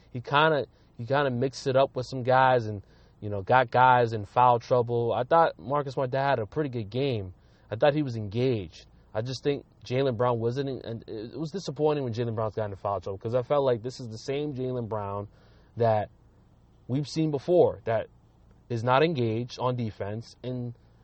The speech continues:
ends up getting in foul trouble because he's not in position. So it's just like that, little things like that can't happen if you wanna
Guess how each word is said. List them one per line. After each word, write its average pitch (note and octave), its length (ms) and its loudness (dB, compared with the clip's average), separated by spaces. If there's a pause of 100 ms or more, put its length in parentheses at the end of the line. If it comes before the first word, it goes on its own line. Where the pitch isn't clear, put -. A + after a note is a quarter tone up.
ends C#3+ 200 2
up D3 200 4
getting B2+ 240 0
in D3+ 80 0
foul G#3+ 320 8
trouble A#2+ 180 -2
because A#2 320 -4
he's B2 160 -6
not B2+ 220 0
in C3 80 -2
position. B2+ 520 -4 (460)
So - 140 -4
it's C3+ 140 -2
just D#3 220 -10
like C#3+ 240 4
that, C3+ 140 0
little F3 220 2
things F#3+ 280 -2
like D3 240 4
that D3+ 360 8 (220)
can't D#3 260 -2
happen D3+ 520 0
if A2 220 -10
you D3+ 100 -6
wanna C#3+ 480 0